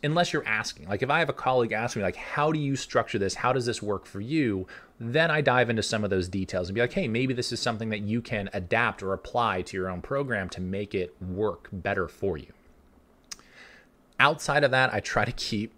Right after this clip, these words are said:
my fucking mouth shut and just let people do what they think is best for their label, their brand, their business, because it's not my business and it's not my problem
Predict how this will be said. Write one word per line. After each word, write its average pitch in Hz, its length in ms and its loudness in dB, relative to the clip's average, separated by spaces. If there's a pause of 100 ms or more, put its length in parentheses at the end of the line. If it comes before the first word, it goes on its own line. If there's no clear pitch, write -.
my 90 80 -8
fucking 110 420 -4
mouth 107 220 0
shut 104 240 2
and 98 80 -2
just 90 160 -4
let 92 220 -2
people 95 500 -2 (100)
do 101 200 0
what 92 100 -2
they 98 140 0
think 92 200 -8
is 82 120 -6
best 90 320 -4
for 87 360 -4
their 87 360 -6
label, 85 500 -4
their 87 160 -2
brand, 82 460 -8
their 78 200 -10
business, 85 600 -8 (480)
because 110 560 2 (580)
it's - 180 -4
not 113 540 -2 (720)
my 107 220 2
business 92 400 -2
and 101 100 -4
it's 90 120 -8
not 107 240 -2
my 98 100 -2
problem 104 420 -4